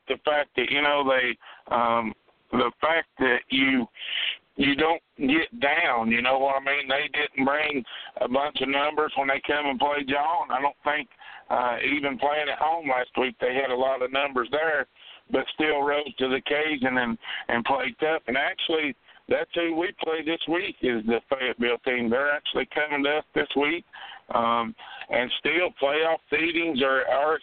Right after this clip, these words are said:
stake, you know what I mean? Whoever wins that game is gonna be the, uh, the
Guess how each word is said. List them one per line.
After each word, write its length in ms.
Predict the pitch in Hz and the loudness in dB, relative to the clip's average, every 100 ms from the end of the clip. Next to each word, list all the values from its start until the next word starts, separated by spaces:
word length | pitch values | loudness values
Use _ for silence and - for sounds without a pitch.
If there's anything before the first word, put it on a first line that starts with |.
| - | -2
stake, 380 | 156 180 208 - | 0 0 -2 -4
you 120 | - 123 | -2 0
know 140 | 127 | 2
what 180 | 131 139 | 2 0
I 100 | 135 | 0
mean? 300 | 139 160 160 - - - - | 0 -2 -6 -12 -16 -8 0
Whoever 440 | 143 151 156 147 | 2 2 2 2
wins 360 | 147 160 160 135 | 2 2 0 2
that 260 | 160 - | 0 2
game 400 | 160 165 180 190 - - - - - | 0 2 0 -2 -8 -20 -20 -20 0
is 220 | 117 113 | 2 4
gonna 260 | 139 147 | 2 2
be 260 | 139 156 160 | 0 0 0
the, 380 | 127 123 120 120 107 | 0 2 0 -2 -2
uh, 280 | 127 123 113 | 0 2 0
the 120 | 110 | -2